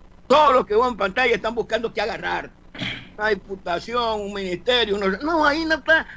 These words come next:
ahí no está nadie. Mire, es falso que digan que se están matando por Nicaragua porque no han demostrado eso. <clears throat> Ni siquiera en lo más fácil, quitarse.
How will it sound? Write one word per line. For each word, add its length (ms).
ahí 260
no 140
está 200
nadie. 420
Mire, 320
es 140
falso 480
que 140
digan 360
que 80
se 120
están 180
matando 420
por 140
Nicaragua 500
porque 280
no 160
han 100
demostrado 560
eso. 220
<clears throat> 800
Ni 160
siquiera 560
en 160
lo 80
más 180
fácil, 400
quitarse. 640